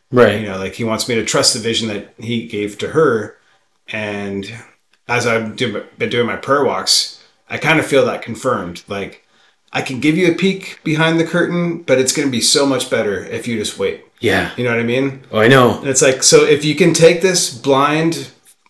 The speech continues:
Speaker 2: leap of faith with me,
Speaker 1: See what
Speaker 2: I'm
Speaker 1: I'm
Speaker 2: gonna
Speaker 1: talking
Speaker 2: grow
Speaker 1: about?
Speaker 2: you. Yeah.
Speaker 1: Yeah.
Speaker 2: So I'm like, "All right, Lord." So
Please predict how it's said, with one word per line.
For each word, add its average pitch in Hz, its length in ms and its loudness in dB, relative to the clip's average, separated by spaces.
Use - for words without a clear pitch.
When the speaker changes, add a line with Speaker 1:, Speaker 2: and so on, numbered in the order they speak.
Speaker 2:
leap 165 260 2
of 170 140 -2
faith 104 440 2
with 170 300 -2
me, 95 300 -10
Speaker 1:
See - 180 2
what 123 100 8
Speaker 2:
I'm 127 60 8
Speaker 1:
I'm 139 60 6
Speaker 2:
gonna 131 120 10
Speaker 1:
talking 135 140 8
Speaker 2:
grow 160 100 10
Speaker 1:
about? 156 220 6
Speaker 2:
you. 143 120 4
Yeah. 175 140 4
Speaker 1:
Yeah. 127 340 4
Speaker 2:
So - 140 0
I'm 131 60 0
like, 127 140 -2
"All 170 80 8
right, 156 160 6
Lord." 123 360 4
So 123 560 4